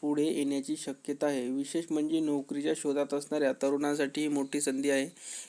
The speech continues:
या भरती प्रक्रियेसाठी बारावी पास असलेला उमेदवार हे अर्ज करू शकतात. सतत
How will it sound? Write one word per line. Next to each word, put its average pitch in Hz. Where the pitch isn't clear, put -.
या 156
भरती 151
प्रक्रियेसाठी 151
बारावी 139
पास 151
असलेला 143
उमेदवार 147
हे 147
अर्ज 139
करू 147
शकतात. 143
सतत 143